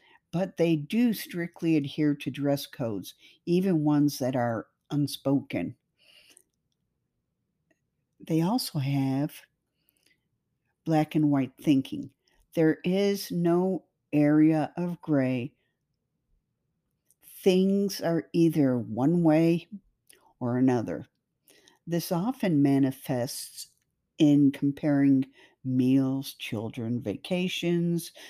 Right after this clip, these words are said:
discussions, projects, and many other areas. It is as if they need things to only be black and white and therefore move anything that appears gray to one side or the other.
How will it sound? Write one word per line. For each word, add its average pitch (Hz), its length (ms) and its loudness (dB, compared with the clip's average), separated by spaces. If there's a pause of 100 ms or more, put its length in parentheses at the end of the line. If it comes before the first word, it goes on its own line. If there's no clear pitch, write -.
(140)
discussions, 160 880 0
projects, 120 680 -6 (300)
and 165 160 4
many 165 280 8
other 151 300 2
areas. 110 640 -2 (540)
It 180 120 2
is 170 560 2 (440)
as 170 260 0
if 220 400 0
they 156 220 6
need 185 480 4
things 123 580 2 (520)
to - 120 -18
only 156 280 6
be 139 280 4 (120)
black 143 440 0
and 175 160 2
white 120 360 -2 (380)
and 147 300 6
therefore 151 560 4
move 139 400 8 (100)
anything 147 640 6
that 127 180 0
appears 131 440 0
gray 170 500 0 (480)
to - 120 -8
one 127 340 -2
side 127 360 -4
or 120 120 -4
the 117 200 -2
other. 139 400 0